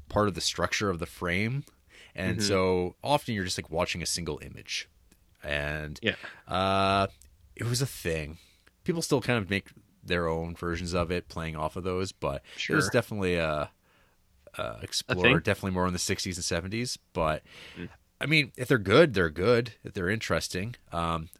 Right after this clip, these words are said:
Speaker 1: I don't know if they're ones that you necessarily pop on. <laughs>
Speaker 2: Uh, no, you're not gonna be watching this just for, like, you know, you're like, "I really need to relax tonight. I'm gonna throw on Hotel Monterey."
Speaker 1: <laughs>
Speaker 2: I,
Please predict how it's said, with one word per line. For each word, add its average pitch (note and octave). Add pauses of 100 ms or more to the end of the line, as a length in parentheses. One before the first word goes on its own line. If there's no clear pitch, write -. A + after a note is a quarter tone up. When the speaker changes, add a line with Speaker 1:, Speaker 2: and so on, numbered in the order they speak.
Speaker 1:
I G#2+
don't B2+
know A#2+
if G#2+
they're G#2+
ones G2+
that F#2
you D#2+ (120)
necessarily F2 (220)
pop -
on. F2+ (840)
<laughs> - (540)
Speaker 2:
Uh, F#3+
no, D#3
you're C#3+
not E3
gonna D#3
be C3+
watching A#2
this A2+
just -
for, A#2+
like, G#2
you D#3
know, D3+
you're C3
like, B2
"I D#3+
really G3
need F#3+
to E3+
relax C3+
tonight. G2+
I'm A#2
gonna D3
throw D3
on C#3+
Hotel C3
Monterey." A2 (340)
Speaker 1:
<laughs> -
Speaker 2:
I, -